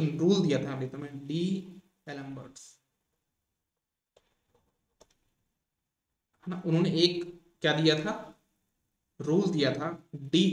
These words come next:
एलम्बर्ट साइंटिस्ट ने एक रूल दिया था। उन्होंने बोला था कि जो applied force है, applied force है वो बराबर होता है किसके, force of, force of,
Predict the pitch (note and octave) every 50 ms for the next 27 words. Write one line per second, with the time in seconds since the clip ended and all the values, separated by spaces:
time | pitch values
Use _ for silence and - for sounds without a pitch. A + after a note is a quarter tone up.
0 | - D#3+ D3+ D3+ D3+ D3+ D3+ D#3 E3 - - - D3 C3+ C3+ C3+ D#3 D#3 - D#3+
1 | D#3 D#3 D#3 D#3 C#3+ C#3+ C#3+ C#3 C#3+ C3+ C3 C3 C#3+ E3 E3 E3 E3+ E3 E3+ F3
2 | E3 D#3+ D3+ D3 D3 D#3+ F3+ F#3+ F#3 - - _ _ _ _ - - E3 E3 F#3+
3 | F#3+ F#3+ F3 E3 - F3 E3+ E3 D#3+ F#3 G#3+ G#3 G#3 - - - - D#3 D3 C#3+
4 | C#3+ - - - - - - _ _ _ _ _ - C3+ B2 - D3 C#3+ C3+ C#3
5 | D3+ F3+ F#3 G3 F#3+ F#3+ - - - - D#3 D3 D3+ D3 D3 D3+ D3 B2 C#3 E3+
6 | - - - _ _ _ _ - D#3 E3+ G3+ G3 F#3 D#3+ D#3 D3+ D#3 D#3+ F3+ E3+
7 | D#3+ D#3+ E3+ E3 E3 E3+ F3 F3 - - - G#3 G#3+ G#3 - - - - E3 F3
8 | F#3+ G3+ G3+ G3 - - - E3 F3+ G3 G#3+ G#3 - - - _ _ _ _ _
9 | _ _ _ _ _ _ _ _ _ _ _ _ _ _ _ _ _ _ _ _
10 | _ _ _ _ _ _ _ _ _ _ _ _ _ _ _ _ _ _ _ _
11 | _ _ _ _ _ _ _ _ _ _ _ _ _ - E3 F3 F#3 F3 - -
12 | G3 F#3+ G3+ G#3+ G#3+ -